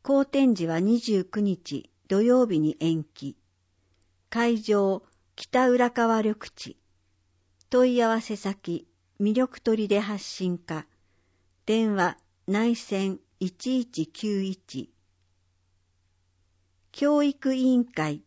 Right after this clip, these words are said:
定例会。一月二十五日火曜日、午前九時三十分から。会場、藤代庁舎三階。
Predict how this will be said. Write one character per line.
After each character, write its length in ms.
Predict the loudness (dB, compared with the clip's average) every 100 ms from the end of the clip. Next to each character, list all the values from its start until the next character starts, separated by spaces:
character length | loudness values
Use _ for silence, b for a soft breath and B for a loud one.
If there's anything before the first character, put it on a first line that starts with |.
| -4
定 240 | 2 4
例 200 | 4 2
会。 360 | -2 -10 -14 -18 _ _ _ _ _ _ _ _ _ _
一 280 | -6 -4 0
月 260 | 0 0 2
二 220 | 4 4
十 280 | 2 0 0
五 160 | 0
日 340 | 0 0 -4 -10
火 200 | -6 -2
曜 260 | 2 2
日、 240 | 0 -4 -10 _ _ 0
午 180 | 2 4
前 220 | 2 0
九 140 | -2
時 140 | -4 -4
三 280 | -2 -2 -2
十 160 | -4
分 300 | -6 -4 -4
か 180 | -4 -10
ら。 160 | -10 -16 _ _ _ _ _ _ _ _
会 320 | -6 -2 0 0
場、 440 | 0 2 0 -4 _ _ _ _
藤 320 | _ -8 -4 -4
代 320 | 0 0 0
庁 300 | 0 0 0
舎 320 | -4 -12 -14 _ _
三 400 | -8 -4 -2 0
階。 280 | -2 -4